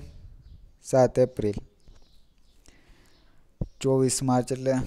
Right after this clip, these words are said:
વિશ્વ ક્ષય ટી બી દિવસ, અ, પાંચ જૂન એટલે વિશ્વ પર્યાવરણ દિવસ અને એક ડિસેમ્બર એટલે વિશ્વ એઇડ્સ દિવસ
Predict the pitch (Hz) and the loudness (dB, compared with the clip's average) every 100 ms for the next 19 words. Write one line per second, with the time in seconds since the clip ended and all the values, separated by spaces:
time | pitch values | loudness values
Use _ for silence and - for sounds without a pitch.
0 | - - - - 123 127 - 135 135 - | -6 -12 -16 -10 -4 -4 -2 0 0 -2
1 | - 139 123 110 - - - - - - | 0 2 2 0 -8 -14 -18 -20 -20 -20
2 | - - - 139 135 127 117 113 104 - | -20 -20 0 2 4 4 4 2 2 0
3 | - - _ _ _ _ - - _ - | -6 -20 _ _ _ _ -20 -20 _ -20
4 | _ - - 117 113 113 113 - 135 131 | _ -18 -8 -4 -4 -4 -6 2 4 4
5 | 120 131 127 127 127 135 147 - 127 135 | 2 -2 -2 -2 -2 -2 -4 -8 -6 -4
6 | - 131 131 135 139 127 113 107 104 107 | 0 2 4 6 6 6 4 0 -6 -8
7 | 110 - - - - - - _ - - | -10 -14 -20 -20 -20 -20 -20 _ -20 -20
8 | - - - - 123 113 117 117 117 - | -20 -20 -20 -14 -8 -4 -2 0 -2 -4
9 | - - 135 131 127 131 135 127 120 120 | -6 -2 -2 -2 -4 -2 -2 0 0 0
10 | 123 120 120 - - - 123 127 - 139 | 0 0 -2 -6 -8 -6 -2 -2 0 0
11 | - 135 123 - - 110 110 - | 2 2 0 -6 -10 -8 -8 -14